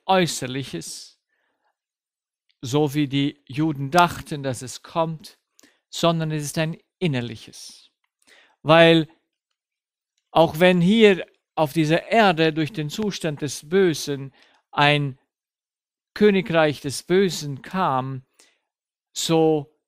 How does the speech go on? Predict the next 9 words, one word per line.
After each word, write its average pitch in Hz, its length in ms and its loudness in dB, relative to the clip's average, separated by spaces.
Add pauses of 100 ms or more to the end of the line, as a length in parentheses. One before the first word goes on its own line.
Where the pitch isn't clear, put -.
(720)
ist - 480 -2
der 160 300 2
Ursprung 147 960 -4 (400)
des - 180 -4
Königreichs 170 600 0
des - 240 -8
Bösen 151 600 -2 (340)
im 226 180 2
Menschen. 151 500 0